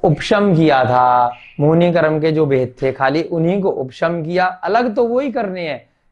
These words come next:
ये तीन तो हम आपको बार बार बता रहे हैं, इनके लिए आपको अभ्यास नहीं करना, है ना? जो भी अर्हंत बनते हैं, ज्ञानावर्णी कर्म के लिए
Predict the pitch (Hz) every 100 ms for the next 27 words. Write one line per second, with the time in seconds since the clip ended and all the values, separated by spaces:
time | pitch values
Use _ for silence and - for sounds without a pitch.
0 | - 165 233 262 - 208 190 180 160 175
1 | 170 160 147 135 - 139 131 131 135 143
2 | 143 139 143 147 156 156 165 185 196 202
3 | _ - 156 165 170 202 196 170 160 170
4 | 180 151 139 - 185 190 160 131 131 143
5 | 185 202 165 147 139 196 190 160 165 160
6 | 160 160 156 156 _ _ _ _ - 127
7 | 190 180 170 170 170 151 170 196 170 147
8 | 143 147 143 139 165 208 226 - _ -
9 | 151 151 175 185 175 170 175 170 165 160
10 | 160 170 180 196 196